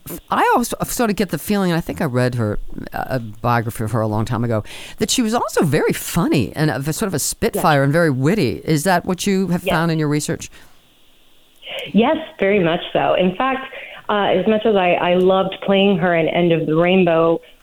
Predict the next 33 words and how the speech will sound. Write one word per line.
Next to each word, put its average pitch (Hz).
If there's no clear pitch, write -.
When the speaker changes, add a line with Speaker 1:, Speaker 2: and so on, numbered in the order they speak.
Speaker 2:
what 196
I 190
was 170
seeking 269
to 180
do 180
with 165
this 156
cabaret 180
show 156
was 160
to, 180
uh, 156
get 208
away 175
from 170
that 151
side 147
Speaker 1:
Mm-hmm. 185
Speaker 2:
of 165
Judy, 170
because 175
so 190
much 185
time 185
is 160
spent 170
on 180
fixating 180
on 165
the 160
tragedy. 160
Speaker 1:
Yeah. 147